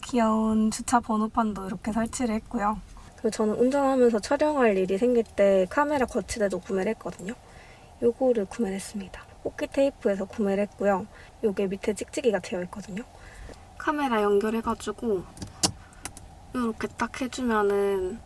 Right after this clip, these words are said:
이렇게 움직이면 있거든요. 카메라 장착했을 때 그렇게 불안한 느낌은 없어요. 그래서 촬영을 하게 되면 요렇게 요 앵글로 나오게 됩니다. 이제 조금 차 같은 느낌이 나고 약간 실감이 나기 시작했어요.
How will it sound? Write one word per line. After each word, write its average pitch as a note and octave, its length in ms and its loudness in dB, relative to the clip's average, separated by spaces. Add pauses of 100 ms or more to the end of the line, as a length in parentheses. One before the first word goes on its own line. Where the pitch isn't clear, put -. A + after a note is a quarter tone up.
이렇게 B3 320 -4
움직이면 A3+ 520 2
있거든요. G3 420 -8 (720)
카메라 D4 340 2
장착했을 A3 480 -4
때 G3+ 80 -2
그렇게 G3 180 -4
불안한 A3 580 2
느낌은 F#3 400 -2
없어요. - 400 -10 (680)
그래서 - 200 -12
촬영을 C4+ 400 -4
하게 C4 200 -4
되면 B3+ 520 0
요렇게 G3 400 -6 (840)
요 A#3 140 4
앵글로 G#3+ 560 0 (280)
나오게 G3+ 340 -4
됩니다. G3+ 480 -10 (1200)
이제 B3+ 220 2
조금 C#4 520 4
차 E4 200 4
같은 D#4+ 340 6
느낌이 G#3+ 340 4
나고 F#3+ 520 4 (100)
약간 A#3+ 220 4
실감이 D#4 480 6
나기 G3 200 2
시작했어요. - 480 -2